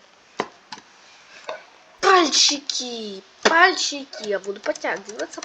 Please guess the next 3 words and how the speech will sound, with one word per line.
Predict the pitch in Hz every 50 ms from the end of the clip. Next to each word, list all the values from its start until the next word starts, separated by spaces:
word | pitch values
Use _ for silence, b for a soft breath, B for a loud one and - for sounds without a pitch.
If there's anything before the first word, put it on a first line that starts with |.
| -
пальчики! | - 247 208 175 170 - - - - - - - - - - - - - - - _ - - - - - _ B B B B B B B B B B B B B B B B B B - - _ _ _ _ _ _ _ _ _
І | - 262 247 233 220 208 202 190 190 190 190
воп! | 190 202 220 - 233 247 262 277 453 523 523 - -